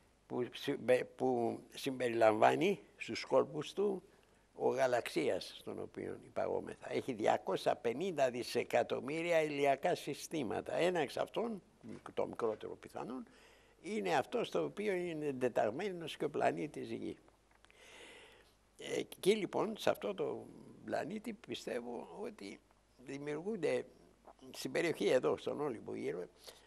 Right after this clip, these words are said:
δημιουργούνται καταστάσεις που, ε, ταξιδεύουν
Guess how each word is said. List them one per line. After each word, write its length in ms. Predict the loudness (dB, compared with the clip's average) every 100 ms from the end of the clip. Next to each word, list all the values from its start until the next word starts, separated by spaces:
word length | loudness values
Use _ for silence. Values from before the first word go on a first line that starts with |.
| -20 -14
δημιουργούνται 560 | -10 -8 -6 -4 -2
καταστάσεις 800 | 0 0 0 2 2 2 -2 -8
που, 420 | -6 -2 -2 -4 -8 -20 -20 -20 _ -16 -6
ε, 520 | -2 2 2 2 2
ταξιδεύουν 840 | 4 4 4 2 2 0 0 -2